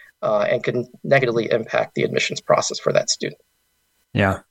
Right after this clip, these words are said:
Speaker 2: your experience really reflects the same experience that I had when I was working at, at Reed. And, and, you know, it, it's worth noting that, you know, when you apply,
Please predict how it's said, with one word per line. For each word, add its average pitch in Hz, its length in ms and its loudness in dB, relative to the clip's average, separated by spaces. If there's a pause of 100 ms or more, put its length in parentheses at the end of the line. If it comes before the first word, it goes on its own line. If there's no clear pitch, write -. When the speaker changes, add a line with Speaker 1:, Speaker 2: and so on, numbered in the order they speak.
Speaker 2:
your 131 160 6
experience 135 440 2
really 110 200 0
reflects 117 500 2
the 117 100 -2
same 113 240 2
experience 107 420 0
that 98 100 -2
I 95 120 2
had 92 200 0
when 98 120 -2
I 95 60 0
was 95 140 -2
working 101 360 2
at, 95 180 -2
at 95 220 0
Reed. 127 340 2
And, 95 300 -4
and, 98 420 0
you 117 100 2
know, 107 240 2
it, 127 160 -2 (280)
it's - 340 2
worth 131 240 2
noting 123 440 4
that, 98 180 -2 (680)
you 135 60 2
know, 131 80 6
when 123 140 6
you 120 120 6
apply, 123 720 2